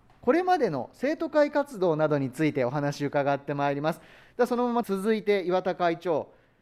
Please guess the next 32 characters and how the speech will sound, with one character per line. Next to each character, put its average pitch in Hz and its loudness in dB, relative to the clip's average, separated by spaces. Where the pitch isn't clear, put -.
ど 320 2
う - 2
で 277 2
し 208 0
ょ 160 4
う、 120 2
こ 190 -2
こ 208 2
ま 208 4
で 180 2
の 147 -2
生 147 2
徒 143 -2
会 139 2
の 139 -4
活 143 -4
動 139 0
を - -2
振 170 -4
り 240 -2
返 254 4
っ - -6
て 165 -4
み 143 -4
て 151 0
な 127 -2
ん 123 -4
で 120 -6
す 120 -16
け 127 -4
ど 123 -4
も、 135 -2